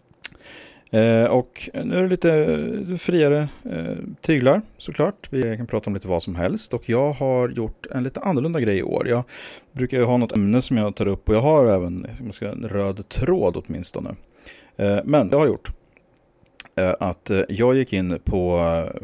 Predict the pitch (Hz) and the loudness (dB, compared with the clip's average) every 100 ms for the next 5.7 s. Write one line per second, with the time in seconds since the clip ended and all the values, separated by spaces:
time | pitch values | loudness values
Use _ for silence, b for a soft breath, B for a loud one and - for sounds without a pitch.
0 | - - 120 104 - - 95 - 110 98 | -12 -2 0 0 -4 -8 -10 -10 -6 -2
1 | 117 - 101 - 101 95 95 95 - - | -2 -2 -4 -4 -6 -4 -4 -6 -8 -10
2 | - 131 101 92 110 101 - 98 92 101 | -4 -2 -2 0 0 0 -2 -8 -2 0
3 | 107 95 95 - - - 98 135 - - | 0 0 -2 -4 -8 -8 -4 -4 -4 -6
4 | - 90 - 95 90 92 90 - 87 95 | -6 -8 -6 -4 -2 -2 -4 -6 -8 -6
5 | 95 90 90 135 82 55 - | -2 0 2 2 0 -2 -6